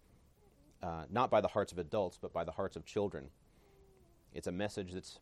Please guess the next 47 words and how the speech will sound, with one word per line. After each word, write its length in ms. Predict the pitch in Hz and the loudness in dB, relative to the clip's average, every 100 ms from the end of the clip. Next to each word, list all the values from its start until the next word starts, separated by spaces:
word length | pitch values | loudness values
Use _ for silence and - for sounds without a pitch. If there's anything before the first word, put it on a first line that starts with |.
| 87 | -2
made 260 | 104 139 | 0 0
for 140 | - 90 | 0 -2
children, 340 | - 80 76 | -2 -2 -4
in 140 | 76 | -8
fact. 280 | 71 76 71 | -4 -4 -2
Repentance 520 | 85 - 123 135 120 | -6 -4 -4 -2 -4
and 120 | 117 107 | -4 0
faith, 380 | 135 135 - | 2 2 0
those 200 | - 87 | -2 -4
central 380 | - 120 127 120 | 0 0 2 4
ideas 460 | 107 95 117 117 92 | 4 4 2 2 2
of 160 | 92 87 | 0 4
our 180 | 107 107 | 6 6
conversion 600 | 113 90 107 123 101 80 | 2 0 2 0 -2 -4
and 100 | 85 | -2
our 100 | 95 | -2
salvation. 600 | - 95 92 110 - 87 | 0 2 2 0 0 -4
Repentance 520 | - - 156 147 123 | -4 -2 0 0 -2
and 120 | 113 | -2
faith 340 | - 143 117 - - - - - - | 0 2 0 -6 -20 -20 -20 -6 0
in 160 | 123 | 0
Christ 360 | - 147 131 - | 6 8 8 4
is 120 | 107 | 2
a 40 | |
message 400 | 104 98 - 113 | 2 0 -2 -2
that's 280 | 98 98 - - - | 0 0 -2 -20 -6
meant 280 | 95 123 131 | 0 0 0
to 100 | 131 | -2
be 120 | 120 | 0
received 580 | 127 139 - 85 90 107 - - - | -2 -4 -4 -4 -4 -8 -20 -20 -10
in 160 | - 208 | -4 -2
the 60 | |
heart 460 | 196 - 143 98 - - | -2 6 6 6 2 -8
of 80 | 90 | -8
a 60 | 92 | -6
child. 520 | - 101 80 64 - - - - - - - - - - - - - | 0 2 2 -2 -8 -20 -20 -20 -20 -20 -20 -20 -20 -20 -20 -20 -20
So 140 | - 85 | -8 -6
you 80 | 80 | -6
should 160 | 87 | -6
take 180 | - 95 | -6 -4
away 200 | 90 90 | -4 -4
from 180 | - 87 | -4 -6
the 60 | |
sermon 340 | 85 98 90 90 | -6 -6 -6 -6
two 180 | - 147 | -4 0
things 320 | 143 117 98 | 2 2 0
today. 440 | - 87 82 71 | 0 2 2 0